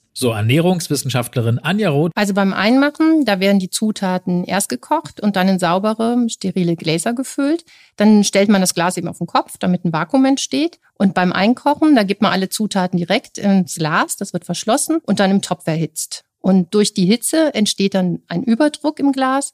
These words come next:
Speaker 2: und das Vakuum bildet sich dann beim Auskühlen.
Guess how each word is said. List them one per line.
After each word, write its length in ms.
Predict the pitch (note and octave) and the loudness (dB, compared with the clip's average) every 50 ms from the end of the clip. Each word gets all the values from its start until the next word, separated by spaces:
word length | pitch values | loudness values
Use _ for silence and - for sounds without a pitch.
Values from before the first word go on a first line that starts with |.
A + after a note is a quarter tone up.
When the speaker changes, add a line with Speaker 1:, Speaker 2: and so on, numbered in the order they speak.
| _ - | _ -2
Speaker 2:
und 260 | - G#3 G#3 G3+ - | 2 2 2 4 2
das 220 | G#3 G3 F#3 - | 0 0 0 0
Vakuum 480 | - E3+ F#3 A3 - A#3 A3+ A#3 A3+ G#3 | 0 0 0 0 2 2 4 6 6 6
bildet 280 | G3 G3+ G3 G3 G3 - | 4 4 2 0 -2 -4
sich 200 | - F3+ - - | -8 -8 -6 -2
dann 300 | F#3+ F3+ F3+ F3+ F#3+ F3+ | -2 0 2 2 0 0
beim 180 | - F#3+ F3+ | 0 -2 -2
Auskühlen. 680 | - E3+ D#3+ E3+ - - _ - - F3+ F3 F3 F#3+ | 0 -2 -2 0 -2 -4 _ -6 -4 -4 -2 -2 -2